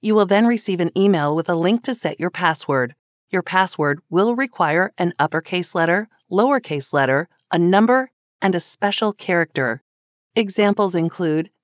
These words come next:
exclamation point, at symbol, hashtag symbol, dollar sign, percentage,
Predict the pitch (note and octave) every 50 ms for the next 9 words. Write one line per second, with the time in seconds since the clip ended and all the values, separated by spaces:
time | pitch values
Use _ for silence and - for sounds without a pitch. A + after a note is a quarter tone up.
0 | _ - A3 G#3+ - - - G#3+ G3 F#3 F3 E3 - F3+ E3 D#3+ - - D3+ C#3+
1 | C3 A#2 - _ _ _ _ _ _ _ _ _ F3+ E3+ D#3+ - - - - E3+
2 | D#3 D3 D#3 E3 F#3+ A#3 - _ _ _ _ _ - - B3 D4 - - - D3+
3 | B2 C3 - - - D3+ C#3+ C3+ C#3+ D3 E3 - _ _ _ _ _ - E3+ F#3
4 | F3 F3+ F#3+ G3+ G#3 G3+ - - G3 F#3+ F#3 F#3 G3 G3 - _ _ - - F3+
5 | E3 - - G#3+ A#3 B3+ - E3+ C#3+ C#3 D3+ - -